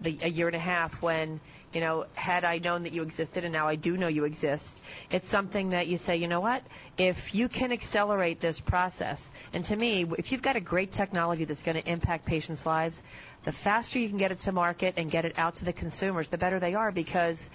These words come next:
for the, these, these two technologies are ones that are going to really benefit and help patients immensely. And, you know, I don't,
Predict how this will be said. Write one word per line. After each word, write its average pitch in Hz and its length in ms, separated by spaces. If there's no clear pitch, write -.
for 214 100
the, 226 240
these, 226 240
these 226 160
two 233 180
technologies 196 640
are 175 60
ones 175 280
that 180 100
are 170 40
going 180 300
to 175 120
really 170 440
benefit 180 380
and 156 80
help 175 240
patients 185 480
immensely. 165 720
And, 180 440
you 185 60
know, 175 320
I 190 140
don't, 190 240